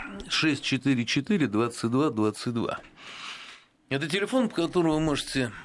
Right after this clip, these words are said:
позвонить и заказать билеты в Амхат. В пятницу я там буду выступать, как вы слышали сейчас.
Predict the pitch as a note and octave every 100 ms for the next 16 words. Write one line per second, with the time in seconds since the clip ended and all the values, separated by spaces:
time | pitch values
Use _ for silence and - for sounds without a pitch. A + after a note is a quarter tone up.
0 | - B2 A2+ C#3+ F#3+ F#3 G#2 F#2 F2+ F#2+
1 | G#2+ G#2+ F#2 G2+ C#3 D3+ G2+ - _ _
2 | - - - - - _ - G2+ B2 B2+
3 | B2 F2 - - C#3+ D3 B2+ - G2+ G#2+
4 | G#2+ A2 G2+ G2 A2 - D3 - F#2+ G#2
5 | - F#2 - F2+ E2+ -